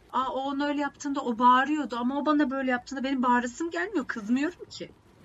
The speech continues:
E, o, işte oradaki ezberleri bir, e, aslında belki bakmak. E, kolay değil bunlar bu arada. Hani bizim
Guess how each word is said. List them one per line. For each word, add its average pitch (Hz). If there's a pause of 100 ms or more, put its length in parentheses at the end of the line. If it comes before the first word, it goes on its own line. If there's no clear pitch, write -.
(800)
E, 196
o, 285
işte 294
oradaki 349
ezberleri 247
bir, 190 (120)
e, 196
aslında 185
belki 185
bakmak. 185 (500)
E, 196
kolay 339
değil 330
bunlar 220
bu 190
arada. 196
Hani 214
bizim 208